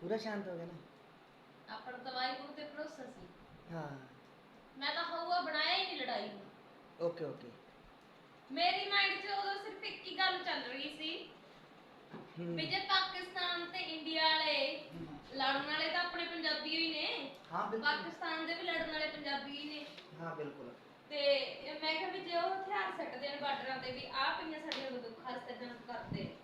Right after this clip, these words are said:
Speaker 1: ਹੂੰ, ਹੂੰ।
Speaker 2: ਵੀ ਫਿਰ ਕੌਣ ਲੜੂਗਾ? ਫਿਰ ਮੋਦੀ ਆਪ ਜਾ ਕੇ ਲੜੂਗਾ, ਹੈਂ?
Speaker 1: ਨਾਲੇ ਇੱਕ ਗੱਲ ਹੋਰ ਆ ਵੀ ਤੁਹਾਡੇ ਫਿਰੋਜ਼ਪੁਰ ਤਾਂ ਬਹੁਤ ਬਾਰਡਰ ਦੇ ਨੇੜੇ ਆ ਨਾ।
Speaker 2: ਸਾਡੇ ਤੋਂ ਫਿਰੋਜ਼ਪੁਰ ਬਹੁਤ ਦੂਰ ਆ।
Speaker 1: ਅੱਛਾ।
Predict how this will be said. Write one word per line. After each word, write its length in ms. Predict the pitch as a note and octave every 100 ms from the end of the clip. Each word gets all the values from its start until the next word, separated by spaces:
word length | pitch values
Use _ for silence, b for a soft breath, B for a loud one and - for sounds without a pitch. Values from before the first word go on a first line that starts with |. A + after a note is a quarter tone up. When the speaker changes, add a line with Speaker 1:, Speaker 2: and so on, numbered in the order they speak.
| - D3
Speaker 1:
ਹੂੰ, 100 | E3
ਹੂੰ। 360 | D3+ C3 A#2+
Speaker 2:
ਵੀ 80 | -
ਫਿਰ 100 | D#4
ਕੌਣ 340 | D#4 D4 C#4 C#4+
ਲੜੂਗਾ? 340 | B3+ A3 - - - - - - - - - - - -
ਫਿਰ 120 | C4+
ਮੋਦੀ 340 | C#4 C#4+ C#4
ਆਪ 240 | C#4 C4 -
ਜਾ 60 | D#4+
ਕੇ 100 | D#4
ਲੜੂਗਾ, 400 | C4+ A#3+ A3+ - - - - - - A3+
ਹੈਂ? 140 | A3+ - - - - - - - - - - - -
Speaker 1:
ਨਾਲੇ 160 | E3+ A#3+
ਇੱਕ 320 | A#3+ B3+ A#3
ਗੱਲ 160 | A3 A3
ਹੋਰ 180 | G#3+ A3
ਆ 40 |
ਵੀ 80 | A3+
ਤੁਹਾਡੇ 320 | A#3+ A#3 A3
ਫਿਰੋਜ਼ਪੁਰ 520 | F#3+ F#3+ F#3+ F#3+ G3
ਤਾਂ 180 | G3 F#3
ਬਹੁਤ 280 | C3+ D3 F#3
ਬਾਰਡਰ 320 | E3 D#3 D#3+
ਦੇ 140 | D#3+
ਨੇੜੇ 340 | D3+ D3 C#3+ C#3+
ਆ 40 |
ਨਾ। 100 | E3 - - C#4+
Speaker 2:
ਸਾਡੇ 280 | C#4+ C#4
ਤੋਂ 140 | C#4 C4+
ਫਿਰੋਜ਼ਪੁਰ 500 | C4+ B3+ B3 A#3 A#3
ਬਹੁਤ 280 | G#3 G#3 G#3
ਦੂਰ 280 | G3 - - - - - -
ਆ। 20 |
Speaker 1:
ਅੱਛਾ। 240 | F#3 G3